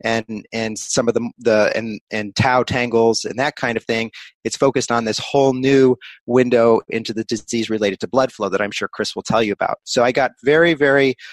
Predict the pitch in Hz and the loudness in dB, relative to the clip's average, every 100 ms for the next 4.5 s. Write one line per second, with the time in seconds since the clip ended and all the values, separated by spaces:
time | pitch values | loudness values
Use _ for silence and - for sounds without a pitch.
0 | - _ - 113 113 - - - 185 139 | -20 _ -2 2 2 0 -2 0 2 0
1 | 127 127 214 - 143 127 120 120 - 120 | -2 -6 -6 -2 0 0 0 -4 0 0
2 | 117 110 120 - 117 113 - 117 107 - | 0 -4 -8 -8 -8 -6 -6 -8 -8 -8
3 | - 113 110 110 - 110 104 120 135 - | -2 0 0 -4 -8 -10 -4 0 0 -2
4 | - 92 - 85 | -6 -6 -4 -4